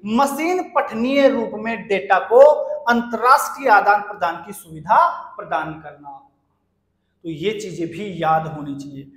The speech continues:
हालांकि जब हम bibliography पढ़ेंगे तो वहां इसको फिर से देखेंगे। एक आता है आईसीएडीएस, एक आता है आईसीएबीएस।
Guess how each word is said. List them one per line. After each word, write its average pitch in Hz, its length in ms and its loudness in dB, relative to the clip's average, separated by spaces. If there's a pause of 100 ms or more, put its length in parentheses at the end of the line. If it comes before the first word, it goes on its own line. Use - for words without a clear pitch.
(220)
हालांकि 214 340 -4
जब 220 160 -2
हम 220 180 -6
bibliography 214 600 0
पढ़ेंगे 220 420 -2
तो - 360 -6
वहां 214 320 2
इसको - 220 -6
फिर 311 200 -2
से 254 160 0
देखेंगे। 156 400 -8 (1900)
एक 294 160 6
आता 285 220 6
है 302 260 0
आईसीएडीएस, 269 1200 4
एक 262 340 2
आता 254 240 2
है 285 220 -4
आईसीएबीएस। 214 1400 -2